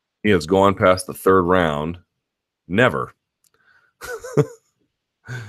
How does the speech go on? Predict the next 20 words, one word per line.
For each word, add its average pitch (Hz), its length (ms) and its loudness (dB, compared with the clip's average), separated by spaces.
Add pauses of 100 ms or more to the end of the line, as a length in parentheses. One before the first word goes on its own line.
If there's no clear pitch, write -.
(400)
He 117 80 4
has 110 200 4
never 113 380 4
gone 107 300 4
to 98 100 -6
the 90 80 0
fourth 98 300 0
round. 76 440 -4 (220)
So, 95 560 4
no, 95 280 2
I'm 92 100 -2
not 87 160 -2
really 85 180 -6
worried. 76 400 -8 (760)
<coughs> - 440 -20
I'm - 500 0 (600)
not 123 200 0
saying 104 220 -2
it's - 140 -12 (2250)
<coughs> 165 220 4